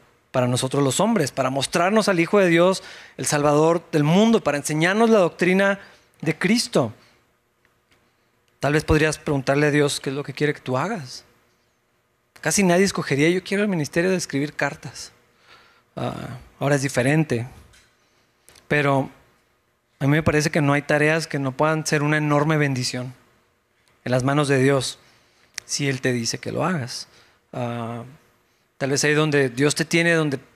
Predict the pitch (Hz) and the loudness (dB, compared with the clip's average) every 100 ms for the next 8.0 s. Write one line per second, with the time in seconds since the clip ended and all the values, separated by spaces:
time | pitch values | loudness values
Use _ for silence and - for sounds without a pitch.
0 | - 127 139 185 220 185 - 147 143 151 | -4 0 2 2 2 0 -2 -4 -2 -2
1 | 185 180 151 147 156 165 185 190 160 - | -2 0 2 2 0 -2 -2 -2 -4 -2
2 | 165 175 180 180 185 151 - - 190 185 | -2 0 0 2 0 -4 -10 -6 -2 0
3 | 190 165 175 180 190 - - - - _ | 2 4 4 2 0 -4 -20 -20 -20 _
4 | _ - 156 170 190 196 208 190 202 202 | _ -6 -4 0 0 2 2 2 4 4
5 | 208 185 175 - 135 135 135 - 135 135 | 2 -2 -10 -8 -4 -2 -2 -4 -6 -6
6 | - - 143 - 143 165 175 170 147 131 | -8 -10 -8 -6 -4 0 2 2 0 -2
7 | 151 170 156 147 135 143 156 175 165 | -2 0 0 0 0 0 0 0 0